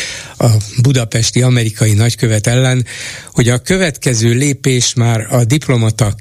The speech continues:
kiutasítása lenne. Minden erre mutat, de meg tudnak állni az utolsó pillanatban?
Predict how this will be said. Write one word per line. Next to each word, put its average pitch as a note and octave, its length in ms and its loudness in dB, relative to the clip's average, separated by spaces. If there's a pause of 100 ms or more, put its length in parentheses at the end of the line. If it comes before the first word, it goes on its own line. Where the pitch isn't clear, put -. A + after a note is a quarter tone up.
kiutasítása G#2+ 1040 0
lenne. F#2+ 440 2 (760)
Minden D#3 420 2
erre C#3 260 2
mutat, C#3 480 0 (100)
de B2 300 0 (160)
meg B2+ 180 0
tudnak C#3+ 400 0
állni C#3 380 2
az C#3 120 0
utolsó C#3 440 0
pillanatban? C#3 840 0